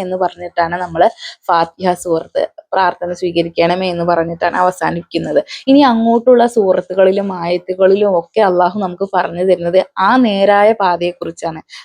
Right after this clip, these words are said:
അങ്ങനെ ചിന്തിച്ചു നോക്കൂ, ആ, ആ, നമ്മള്, ഏഹ്, പാലിക്കേണ്ട അതബുകള്, നമ്മള് പാലിക്കേണ്ട, ഏഹ്, മര്യാദകൾ, അതിന് ഉദാഹരണങ്ങൾ സഹിതം മുമ്പുണ്ടായതും ഇനി വരാൻ പോകുന്നതും ഒക്കെ അള്ളാഹു പറഞ്ഞു തരുന്നത് ആ നേരായ പാത. നമ്മള്, നമ്മള്,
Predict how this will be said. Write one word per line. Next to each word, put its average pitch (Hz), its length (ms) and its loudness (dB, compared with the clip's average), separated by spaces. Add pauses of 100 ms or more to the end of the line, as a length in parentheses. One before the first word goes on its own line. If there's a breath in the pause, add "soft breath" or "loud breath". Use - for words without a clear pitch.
അങ്ങനെ 208 280 2
ചിന്തിച്ചു 202 400 0
നോക്കൂ, 185 380 0 (320 soft breath)
ആ, 175 60 2 (140)
ആ, 170 180 2
നമ്മള്, 175 420 2 (240 loud breath)
ഏഹ്, 170 160 4
പാലിക്കേണ്ട 170 640 0
അതബുകള്, 165 720 2
നമ്മള് 170 280 -4
പാലിക്കേണ്ട, 170 600 -4 (420 loud breath)
ഏഹ്, 165 280 2
മര്യാദകൾ, 170 680 2
അതിന് 170 240 0
ഉദാഹരണങ്ങൾ 180 880 0
സഹിതം 170 440 -6 (100)
മുമ്പുണ്ടായതും 175 840 0
ഇനി 170 180 -10
വരാൻ 175 400 0
പോകുന്നതും 185 380 -2
ഒക്കെ - 420 -6
അള്ളാഹു 214 340 2
പറഞ്ഞു 180 320 -2
തരുന്നത് 170 360 0 (260 loud breath)
ആ 190 140 2
നേരായ 175 580 2
പാത. 170 460 -2 (160)
നമ്മള്, 175 340 0 (300 soft breath)
നമ്മള്, 202 260 4